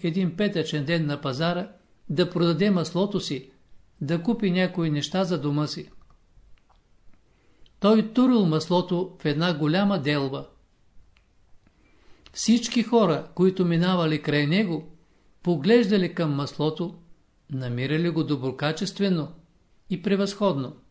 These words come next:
Двама млади апаши се спрели пред селянина, пазарили маслото и казали: „Ние ще купим маслото за един свещеник,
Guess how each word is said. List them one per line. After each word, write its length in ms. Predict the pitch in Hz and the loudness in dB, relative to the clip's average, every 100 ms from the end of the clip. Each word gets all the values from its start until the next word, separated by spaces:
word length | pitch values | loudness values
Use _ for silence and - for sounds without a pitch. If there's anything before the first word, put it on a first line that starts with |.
| - - _ _ _ _ - - _ _ | -20 -20 _ _ _ _ -20 -20 _ _
Двама 420 | 135 110 143 175 165 | -8 -4 -2 0 0
млади 360 | 147 170 165 | 0 0 0
апаши 480 | 156 - 156 156 151 | -2 0 0 0 -4
се 200 | - 131 | -6 -8
спрели 460 | - - 226 160 139 | -6 0 2 2 -2
пред 220 | 143 139 | -6 -4
селянина, 540 | 160 143 135 135 131 - _ - - _ - | -2 -2 -2 -4 -8 -14 _ -20 -20 _ -2
пазарили 540 | 170 151 185 240 220 | 0 2 2 2 2
маслото 460 | 170 160 180 185 170 | 0 -2 -2 -2 -2
и 120 | 156 | -2
казали: 540 | 160 156 143 135 - - _ - - _ _ - | -2 -2 -2 -4 -8 -16 _ -20 -20 _ _ -2
„Ние 260 | 185 226 | 2 2
ще 240 | 208 185 170 | 0 -4 -4
купим 300 | 240 226 185 | -2 0 0
маслото 500 | 165 165 190 190 165 | 0 0 0 0 -2
за 140 | 147 | -2
един 240 | 147 165 170 | -2 -2 -2
свещеник, 800 | 151 135 - 185 151 139 - | -4 -4 0 0 0 -4 -10